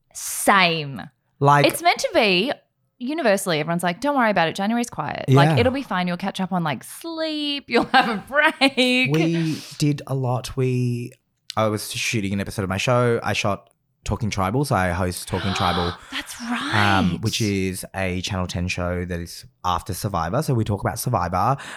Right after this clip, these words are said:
Speaker 2: I host that with Brooke Jowett and Shannon
Speaker 1: Love
Speaker 2: Gus.
Speaker 1: Brookie.
Speaker 2: It's also a podcast, but the, you can actually watch it on Ten Play, and it's been rating really well.
Speaker 1: Has it?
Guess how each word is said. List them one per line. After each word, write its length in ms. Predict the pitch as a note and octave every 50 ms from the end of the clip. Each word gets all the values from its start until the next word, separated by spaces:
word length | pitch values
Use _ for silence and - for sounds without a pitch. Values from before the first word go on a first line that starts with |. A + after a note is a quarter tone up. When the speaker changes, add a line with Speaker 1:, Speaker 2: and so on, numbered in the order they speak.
| - -
Speaker 2:
I 100 | G2 G2+
host 320 | G2+ F#2+ G2+ G#2 F#2+ - -
that 180 | G2 F#2 F2+
with 200 | G2+ G#2 F#2+ -
Brooke 140 | - G2 F#2
Jowett 420 | - F#2 F2 F2 E2+ E2+ E2 - - -
and 440 | G2 F#2 F2+ F2 F2+ G2 G2 F#2 F2 - -
Shannon 260 | - - F#2+ F2+ E2+
Speaker 1:
Love 80 | F2
Speaker 2:
Gus. 280 | F#2+ A2 D#3 - - -
Speaker 1:
Brookie. 300 | F#3+ F#3 F#3 F3+ F3+ F3 - - - - -
Speaker 2:
It's 120 | A2+ -
also 420 | B2 A2 G2+ - A#2 G#2 G2 - - -
a 60 | -
podcast, 840 | - - - - G2 F#2+ - - G2 G#2+ B2 D3+ D#3 - - - - _ - - - - - -
but 160 | A#2+ A#2+ -
the, 300 | - A#2+ A#2 A2+ A2 F#2 B2
you 80 | A2+
can 140 | A2+ A#2+ A#2+
actually 220 | B2 B2 - F3
watch 180 | E3+ D#3+ - -
it 20 |
on 120 | A#2 A2 A2
Ten 180 | - G#2+ G#2
Play, 180 | G2 - G2+ F#2+
and 120 | D2 A2+
it's 100 | A#2 A2
been 160 | - B2+ A#2+ G#2
rating 560 | G#2 F#2+ G#2+ B2 - F#3+ G#3+ A#3+ B3+ - G#2+
really 360 | G2+ G2 G#2 G#2 F#2 F#2+ G2
well. 260 | F2+ F2 E2+ D#2 A#1
Speaker 1:
Has 400 | G#1 - - - F#4+ A#4 C#5+ C#5 -
it? 380 | A4 A3+ F#3 F3 E3+ G3+ G#4+